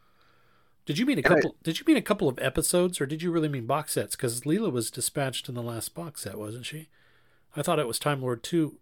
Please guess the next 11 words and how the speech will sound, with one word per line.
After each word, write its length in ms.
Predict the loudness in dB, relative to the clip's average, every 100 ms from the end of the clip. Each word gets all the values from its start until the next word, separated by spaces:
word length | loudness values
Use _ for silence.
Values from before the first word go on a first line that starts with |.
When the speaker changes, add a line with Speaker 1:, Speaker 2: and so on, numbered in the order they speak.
| -12
Speaker 1:
Time 420 | -4 0 0 -2
War 240 | 0 0
two 360 | 0 0 2 2
that 160 | 0 -4
she 220 | -4 -2
and 100 | -2
the 60 | -4
Master 400 | -4 -4 -4 -4
goes 220 | -4 -2
off 280 | -4 -4 -8
and 200 | -10